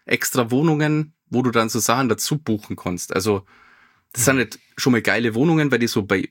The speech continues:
Speaker 1: perfekt barrierefrei sind.
Speaker 2: Ja.
Speaker 1: Also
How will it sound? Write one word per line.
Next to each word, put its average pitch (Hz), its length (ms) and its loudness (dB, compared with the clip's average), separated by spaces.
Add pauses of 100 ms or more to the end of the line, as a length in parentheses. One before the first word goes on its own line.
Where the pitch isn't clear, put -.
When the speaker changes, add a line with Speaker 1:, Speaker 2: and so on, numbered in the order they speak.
Speaker 1:
perfekt - 460 -2
barrierefrei 147 580 0
sind. 160 400 -4
Speaker 2:
Ja. 98 280 -2 (300)
Speaker 1:
Also 101 300 0